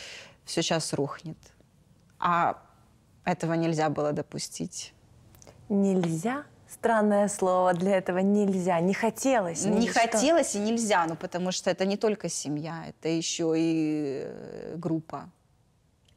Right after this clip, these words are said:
Speaker 2: То есть реально, от-, е-, не будь группы, отношения могли бы рухнуть?
Speaker 1: Нет, э,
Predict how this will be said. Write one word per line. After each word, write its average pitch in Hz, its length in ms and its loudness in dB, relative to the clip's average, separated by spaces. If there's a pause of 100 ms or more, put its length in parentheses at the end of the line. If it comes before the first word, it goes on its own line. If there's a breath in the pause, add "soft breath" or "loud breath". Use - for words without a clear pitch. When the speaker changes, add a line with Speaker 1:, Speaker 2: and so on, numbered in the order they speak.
(380)
Speaker 2:
То 151 120 0
есть 143 280 -4
реально, 147 800 0 (520)
от-, - 140 -4 (180)
е-, 165 180 0
не 180 180 2
будь 160 280 0
группы, 156 340 0
отношения 180 640 -2 (100)
могли 147 420 -4
бы 156 180 -4
рухнуть? 196 600 -8 (800 loud breath)
Speaker 1:
Нет, - 480 -8
э, 147 460 -4